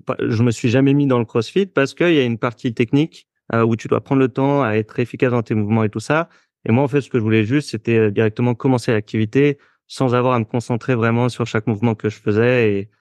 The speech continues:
il y avait un côté très, euh, je veux me dépenser, quoi. Je veux, je veux sentir l'effort. Et, et, euh, ce qui fait que les jambes, notamment les squats, j'ai mis du temps avant de vraiment le faire. J'ai commencé en, ouais, en deux mille vingt. Là, je me suis mis sérieusement aux jambes.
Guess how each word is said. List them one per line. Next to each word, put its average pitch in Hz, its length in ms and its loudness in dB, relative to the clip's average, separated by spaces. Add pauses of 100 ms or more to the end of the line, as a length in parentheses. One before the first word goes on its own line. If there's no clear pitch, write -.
(180)
il 113 40 0
y - 20 -
avait 110 80 2
un 107 60 0
côté 120 280 -2
très, 123 240 -2
euh, 113 100 4
je 104 100 -4
veux 120 60 4
me 117 80 4
dépenser, 117 460 0
quoi. - 160 -10
Je 107 160 -2
veux, 107 220 2 (200)
je 117 120 -4
veux 117 40 2
sentir 113 360 -2
l'effort. 117 520 0
Et, 98 220 -6 (460)
et, 104 260 2
euh, 104 140 -2
ce - 80 -12
qui - 80 -6
fait 170 120 2
que 139 120 0
les 113 200 4
jambes, 127 280 0
notamment 117 400 0
les 110 100 0
squats, 147 400 -4 (160)
j'ai 113 180 0
mis 120 140 2
du 117 100 -4
temps 175 460 -2
avant 120 240 0
de 113 140 2
vraiment 113 420 0
le 113 60 -2
faire. 151 260 -2
J'ai 120 160 -8
commencé 110 440 -2
en, 110 360 0 (760)
ouais, 123 100 2
en 110 100 2
deux 107 180 0
mille 151 260 2
vingt. 156 320 0
Là, 147 140 2
je 127 140 -4
me 123 60 0
suis 127 180 -4
mis 127 100 2
sérieusement 127 540 0
aux 117 60 0
jambes. 107 200 -2